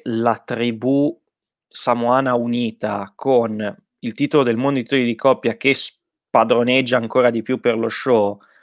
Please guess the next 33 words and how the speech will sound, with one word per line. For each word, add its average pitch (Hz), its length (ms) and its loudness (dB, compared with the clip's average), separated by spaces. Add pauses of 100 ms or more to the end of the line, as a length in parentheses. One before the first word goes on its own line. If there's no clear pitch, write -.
(160)
ha 101 80 -4
più 135 160 -2
senso 117 440 0
che 117 140 0
avere 113 360 4
la 110 100 0
famiglia 107 480 -2
che 107 80 -4
è 104 40 0
ancora 104 340 -6
lì, 104 180 -4
che 104 100 -2
fa, - 260 -6
che, - 180 -18
che 139 100 -2
riproporre 135 520 2
la 123 80 0
stessa - 380 -2
faida 107 280 0
che 104 80 -4
stavi 104 260 -8
facendo 101 440 -12
prima 101 320 -8
con 104 160 -8
Jey 101 240 -4
e 101 40 -4
Roman, 101 400 -2 (400)
praticamente, 101 640 -2
perché 101 200 -2
comunque 110 440 2 (300)
se - 200 -8
porti 117 300 2
Jimmy, 110 520 2